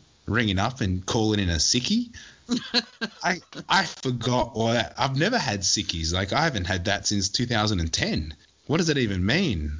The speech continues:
Speaker 1: Like, like, I'm gonna be like a kid in a candy shop.
Speaker 2: Yeah, well, I guess that's the, that's the good thing that, um, that you would bring that refreshed sort of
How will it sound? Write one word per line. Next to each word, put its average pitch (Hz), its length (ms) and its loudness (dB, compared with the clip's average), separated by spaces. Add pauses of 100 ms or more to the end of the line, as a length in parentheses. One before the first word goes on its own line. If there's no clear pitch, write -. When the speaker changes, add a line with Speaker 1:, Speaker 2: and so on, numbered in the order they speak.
(120)
Speaker 1:
Like, - 400 -4
like, 110 240 0
I'm 143 100 2
gonna 160 160 2
be 98 240 0
like 82 220 -2
a 87 100 0
kid 120 280 0
in 101 140 2
a 85 200 -2 (300)
candy 165 300 2
shop. - 360 -2 (300)
Speaker 2:
Yeah, 202 300 2
well, 185 300 0
I 185 140 2
guess 208 420 -4 (160)
that's 226 360 -2
the, 226 220 -10
that's 220 300 -4
the 226 80 0
good 196 240 -2
thing 147 340 -2
that, 156 220 -2 (100)
um, 147 480 0 (180)
that 175 200 0
you 180 120 0
would 151 160 -4
bring 156 260 2
that 156 200 0 (340)
refreshed 180 880 0
sort 175 280 0
of 160 120 -2